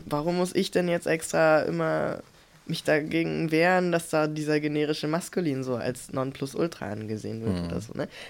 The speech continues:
Speaker 1: Also hast auf beiden Seiten Leute, die sagen, „Jetzt stellt euch nicht so an.“
Speaker 2: Mhm.
Speaker 1: Aber dann denk ich mir, okay, aber auf der einen Seite sind zum Beispiel Menschen, die,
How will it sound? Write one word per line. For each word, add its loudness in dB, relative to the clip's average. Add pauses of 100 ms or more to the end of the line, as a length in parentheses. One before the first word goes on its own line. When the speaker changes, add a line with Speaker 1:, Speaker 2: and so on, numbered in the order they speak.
Speaker 1:
Also 2
hast 4
auf 2
beiden 6
Seiten 4
Leute, 4
die -2
sagen, 2
„Jetzt -2
stellt 2
euch 0
nicht -2
so 0
an.“ -2 (520)
Speaker 2:
Mhm. -2 (400)
Speaker 1:
Aber 4
dann 4
denk 2
ich -4
mir, 0
okay, 0
aber 2
auf -2
der -2
einen 4
Seite 2
sind -4
zum -4
Beispiel -6
Menschen, -4
die, -4